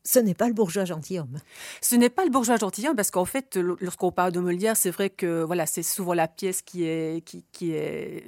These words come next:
Speaker 2: à laquelle on pense, hein, directement. Mais en fait, ici, c'est La Comtesse d'Escarbagnas.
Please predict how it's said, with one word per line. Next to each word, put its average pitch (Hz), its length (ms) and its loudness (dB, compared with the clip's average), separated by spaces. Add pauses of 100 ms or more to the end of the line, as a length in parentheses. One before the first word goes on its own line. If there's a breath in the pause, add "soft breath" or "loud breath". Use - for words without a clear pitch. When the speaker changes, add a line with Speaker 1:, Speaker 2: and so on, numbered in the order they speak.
Speaker 2:
à 180 120 0
laquelle 170 280 0
on 240 100 4
pense, 269 480 4
hein, 196 60 -2
directement. 208 600 -2 (380 loud breath)
Mais 208 120 2
en 202 80 8
fait, 302 200 -2
ici, 240 240 0
c'est 247 120 2
La 208 100 4
Comtesse 269 440 -2
d'Escarbagnas. 190 880 0